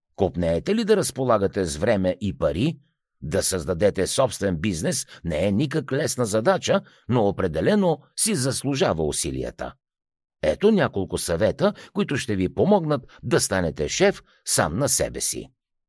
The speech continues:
Първо, открийте своята мечта. Задайте си въпроса: "Какво винаги съм искал да направя?" Второ, проучете пазара и открийте своята пазарна ниша.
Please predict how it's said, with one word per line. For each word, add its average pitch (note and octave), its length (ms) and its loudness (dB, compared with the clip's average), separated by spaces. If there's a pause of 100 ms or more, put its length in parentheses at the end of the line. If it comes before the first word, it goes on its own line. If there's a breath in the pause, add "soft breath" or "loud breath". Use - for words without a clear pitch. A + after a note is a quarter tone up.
(220)
Първо, C#3+ 380 2 (280 loud breath)
открийте C3+ 560 2
своята F2 400 0
мечта. B2+ 480 -2 (380)
Задайте F#2+ 460 2
си F#2 160 -2
въпроса: F#2+ 560 0 (240 loud breath)
"Какво F3+ 340 2
винаги E3+ 420 2
съм E2 240 -2
искал G2+ 300 -2
да B2 100 2
направя?" D#2+ 440 -4 (520)
Второ, F#2+ 420 2 (260 soft breath)
проучете A2+ 640 2
пазара E2+ 680 0 (260)
и G3 120 4
открийте F3 540 0
своята F2+ 520 0
пазарна G2+ 520 0
ниша. D#2+ 400 -4